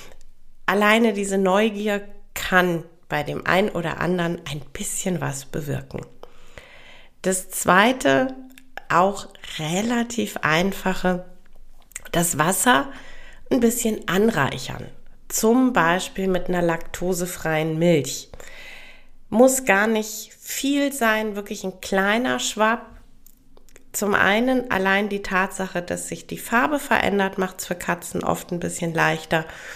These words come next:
Und zum anderen, es gibt einfach so diese Milchschleckermäulchen.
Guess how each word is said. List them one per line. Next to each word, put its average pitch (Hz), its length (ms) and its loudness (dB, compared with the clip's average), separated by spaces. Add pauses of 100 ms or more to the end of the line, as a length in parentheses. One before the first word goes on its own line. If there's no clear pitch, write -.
(540)
Und 190 200 4
zum 185 260 0
anderen, 190 380 4
es - 240 -4
gibt 269 380 -2
einfach 139 280 -6
so - 160 -6
diese 139 320 -4 (160)
Milchschleckermäulchen. 139 2000 0